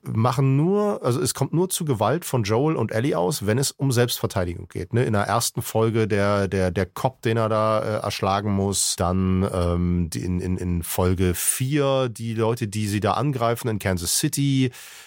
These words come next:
äh, gleich, das gleiche wie in Folge fünf, wo er auch dem alten Mann dann noch die Chance gibt, „Mensch, leg einfach die Waffe weg, das muss jetzt nicht so enden.“ Äh, also in der Serie wird Joel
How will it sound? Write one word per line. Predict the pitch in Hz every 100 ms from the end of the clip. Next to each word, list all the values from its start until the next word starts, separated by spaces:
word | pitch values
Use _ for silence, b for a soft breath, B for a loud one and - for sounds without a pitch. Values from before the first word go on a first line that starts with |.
| B
äh, | 117 113
gleich, | 104 101 107
das | -
gleiche | 101 104 104
wie |
in | 107
Folge | - 101 95
fünf, | 95 - 165 165 -
wo | 117
er | 113
auch | 110
dem | 123 110
alten | 107 117
Mann | 101 123
dann | 127
noch | 113
die | -
Chance | 110 104 113 -
gibt, | 110
„Mensch, | 104 110
leg | 110 117
einfach | 104 104
die | 95 104
Waffe | 95 101 95
weg, | 127 123 117
das | 104
muss | 120 131
jetzt | 127
nicht | 117 -
so | 113
enden.“ | 110 107 110 98 B B B B B _
Äh, | -
also | 113 113 113
in | 131 120
der | 110
Serie | 92 101 110 190 214 101 104 - -
wird | - 135 120 104 147 127
Joel | 104 110 151 165 156 -